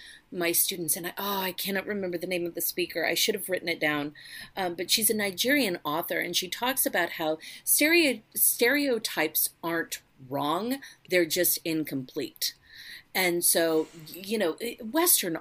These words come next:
audiences at this point, nineteen sixty-three, I don't know how many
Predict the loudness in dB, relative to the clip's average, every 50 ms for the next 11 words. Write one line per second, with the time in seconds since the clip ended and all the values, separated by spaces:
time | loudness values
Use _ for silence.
0 | -2 0 2 2 4 4 2 2 0 0 -2 -2 -4 -6 -6 -2 -2 -2 0 0
1 | 0 -2 -2 -2 0 0 0 0 0 -2 -2 -4 -4 -2 -2 -2 -2 -2 -4 -4
2 | -4 -4 -6 -2 -2 -2 -2 -2 -4 -6 -8 -8 -8 -4 -4 -4 -4 -4 -4 0
3 | 2 4 4 4 4 2 0 -2 -2 -2 -2 -2 -2 -2 -4 -2 -2 -2 -2 -2
4 | -4 -6 -6 -8